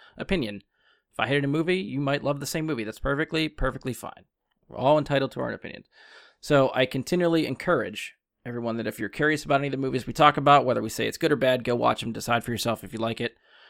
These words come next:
Um, we, of course, do our reviews for some of these, which we've probably done over the past year. But all we can tell you is what we think. We're not gonna tell you what you think. So just go ahead and check it out. Um, I will at least throw out the, the asterisks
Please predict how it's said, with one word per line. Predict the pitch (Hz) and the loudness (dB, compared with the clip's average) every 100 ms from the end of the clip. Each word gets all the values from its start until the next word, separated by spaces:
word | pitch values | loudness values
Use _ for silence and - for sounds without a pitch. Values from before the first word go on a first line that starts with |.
| - _ _ _ | -20 _ _ _
Um, | 117 113 107 - | -4 -2 -4 -6
we, | 104 120 | -4 -2
of | - | 6
course, | 160 143 | 6 8
do | 156 151 | 8 8
our | 139 | 8
reviews | 135 131 135 - | 6 4 2 0
for | 123 | -2
some | 139 123 | 0 2
of | |
these, | 120 113 | 2 0
which | 113 113 - | -4 -12 -10
we've | 117 110 | -10 2
probably | 120 110 | 2 4
done | 113 110 110 | 0 -2 -2
over | 117 107 | -4 -2
the | |
past | - 107 98 117 | 2 2 2 -2
year. | 107 98 104 _ _ _ _ _ _ - | 0 0 -2 _ _ _ _ _ _ -8
But | 113 110 - _ - | -4 -4 -6 _ 4
all | 135 | 6
we | 139 | 6
can | 117 | 4
tell | 135 | 4
you | 113 | 4
is | 113 | 0
what | 107 | 4
we | 202 | 4
think. | 226 202 196 - - _ - | 6 4 2 -2 -16 _ -8
We're | 117 | -4
not | 123 | -4
gonna | 127 | -4
tell | - | -2
you | 123 | -2
what | 113 95 | -2 -2
you | 175 | -2
think. | - 160 151 - - _ _ | 0 -2 -2 -8 -20 _ _
So | - 127 120 113 113 | -6 -2 -2 -2 -8
just | 113 - - | -12 -12 -6
go | 117 | -2
ahead | 117 127 123 | -2 -2 -4
and | 131 131 | -6 -6
check | 143 - | -6 -2
it | |
out. | 120 - _ _ _ _ | -4 -4 _ _ _ _
Um, | 123 113 107 131 | -2 -2 0 2
I | |
will | 151 180 | 8 8
at | 165 | 8
least | 156 - _ _ _ | 4 0 _ _ _
throw | - 156 135 | -6 2 2
out | 131 | 2
the, | 127 117 107 98 | -2 -4 -6 -6
the | 123 - | -4 -2
asterisks | 127 - 127 110 - | -4 -4 -4 -4 -8